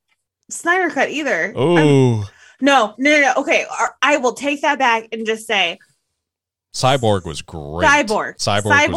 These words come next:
Speaker 1: Cyborg,
Speaker 2: great. But he
Speaker 1: that
Speaker 2: should have had
Speaker 1: needs
Speaker 2: his
Speaker 1: to
Speaker 2: own
Speaker 1: be
Speaker 2: movie.
Speaker 1: a standalone movie
Speaker 2: This shouldn't have been
Speaker 1: and
Speaker 2: a forty
Speaker 1: everything
Speaker 2: minute.
Speaker 1: else.
Speaker 2: Mm-hmm. I agree.
Speaker 1: Yep.
Speaker 2: I agree.
Speaker 1: Because everything else was absolute shit.
Speaker 2: Cyborg was wonderful in the,
Speaker 1: Yeah.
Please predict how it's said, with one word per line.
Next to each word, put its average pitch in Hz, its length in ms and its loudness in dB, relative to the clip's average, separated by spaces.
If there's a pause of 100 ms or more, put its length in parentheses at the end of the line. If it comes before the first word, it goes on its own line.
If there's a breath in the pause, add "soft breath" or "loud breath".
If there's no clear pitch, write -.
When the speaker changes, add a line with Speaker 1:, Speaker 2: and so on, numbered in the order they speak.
Speaker 1:
Cyborg, 359 340 -2
Speaker 2:
great. 87 320 -8 (600)
But 156 120 4
he 151 120 -2
Speaker 1:
that 294 100 4
Speaker 2:
should 330 140 4
have 170 80 4
had 156 180 4
Speaker 1:
needs 147 80 4
Speaker 2:
his 117 60 0
Speaker 1:
to 123 60 4
Speaker 2:
own 117 60 2
Speaker 1:
be - 100 0
Speaker 2:
movie. 170 240 -2
Speaker 1:
a - 200 -2
standalone 285 1000 -2
movie 170 400 -6
Speaker 2:
This 151 140 2
shouldn't 202 220 0
have 170 80 2
been 143 80 4
Speaker 1:
and - 160 -2
Speaker 2:
a 160 40 4
forty 151 160 4
Speaker 1:
everything 339 260 2
Speaker 2:
minute. 262 140 0
Speaker 1:
else. 160 360 -4
Speaker 2:
Mm-hmm. 101 360 -6 (360)
I 78 140 -8
agree. 123 300 -8 (1120)
Speaker 1:
Yep. 185 320 -6 (100)
Speaker 2:
I 104 160 0
agree. 117 320 -2
Speaker 1:
Because 202 280 -6
everything 226 360 0
else 226 280 -2
was 208 160 -10 (300)
absolute 190 800 -4 (180)
shit. - 420 -8
Speaker 2:
Cyborg 123 560 0
was 87 180 -8
wonderful 85 720 -8 (140)
in 82 320 -8
the, 82 80 -4
Speaker 1:
Yeah. 92 160 -4